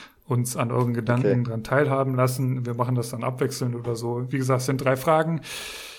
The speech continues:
Speaker 1: Ja, wie viele Punkte holte Nico Schulz denn in seiner besten Comunio-Saison? Fangen wir doch mal so an.
Speaker 2: Mhm.
Speaker 1: Und jetzt möchte ich von euch beiden quasi eine Zahl wissen. Wenn er dran ist, kriegt den Punkt.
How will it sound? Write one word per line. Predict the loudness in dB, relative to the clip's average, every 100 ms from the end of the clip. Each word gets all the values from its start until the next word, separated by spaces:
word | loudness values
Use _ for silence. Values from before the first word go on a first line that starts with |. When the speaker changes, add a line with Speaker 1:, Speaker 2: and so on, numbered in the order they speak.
| -20
Speaker 1:
Ja, | -8 -2 2
wie | 2
viele | 4 4
Punkte | 10 12 12 10 6 4 6
holte | 4 4 0
Nico | 2 2 2 0
Schulz | 2 2 2 0
denn | 0
in | 2
seiner | 2 2 0
besten | -2 0 0 0 0 0
Comunio-Saison? | 0 0 2 4 4 2 0 -4 -6 -8
Fangen | -8 -6 -4
wir | -2
doch | 0
mal | 0 2
so | 2 2
an. | 4 4 2 0 -4 -12 -14 -20 -20 -20 -20 -20 _ _ _ _ _ _ -16
Speaker 2:
Mhm. | -10 -4 -2 -2 -4 -8
Speaker 1:
Und | -2
jetzt | -2 -2 0
möchte | 0 2 -2
ich | 0
von | 0 2
euch | 2 4
beiden | 6 6 4
quasi | 2 2 2
eine | 0 -2
Zahl | 2 4 4
wissen. | 2 0 0
Wenn | 2
er | 2
dran | 2 4 6
ist, | 4 2 -4
kriegt | -6 -4
den | -6
Punkt. | -4 -6 -8